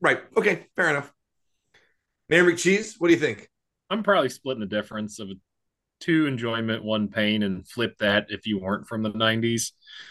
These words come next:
Speaker 2: um, just 'cause it is so long. And I do have some nostalgia for it, but rewatching it after, what is this, thirty years? It is slow in some parts, and after seeing a lot of Mike Myers' other portfolio work,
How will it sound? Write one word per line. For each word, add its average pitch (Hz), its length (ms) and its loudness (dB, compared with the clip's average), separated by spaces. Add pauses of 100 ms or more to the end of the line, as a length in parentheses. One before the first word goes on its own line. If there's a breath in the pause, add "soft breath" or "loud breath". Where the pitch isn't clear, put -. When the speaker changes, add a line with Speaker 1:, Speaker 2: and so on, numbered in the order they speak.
(280 loud breath)
Speaker 2:
um, 90 520 0 (180)
just 156 200 2
'cause 135 140 6
it 107 100 6
is 101 160 4
so 92 180 -2
long. 82 360 -6 (220)
And 98 360 0 (100)
I 107 120 4
do 101 200 4
have 90 300 0 (560 soft breath)
some 104 160 0
nostalgia 90 560 2
for 87 360 -4
it, 87 140 -12
but 92 260 0 (140)
rewatching 110 760 4
it 92 100 -2
after, 90 540 -4 (280)
what 101 220 -4
is 90 100 -6
this, 85 240 -8 (140)
thirty 98 220 0
years? 202 460 4 (800 soft breath)
It 123 160 4
is 104 360 4
slow 110 1120 4
in 104 100 4
some 104 260 0
parts, 107 440 0
and 101 80 -6
after 95 220 -8
seeing 104 220 -6
a 98 60 -6
lot 98 160 0
of 98 60 -2
Mike 98 260 -4
Myers' 98 440 -2
other 95 200 -4
portfolio 101 840 -6
work, 107 300 -4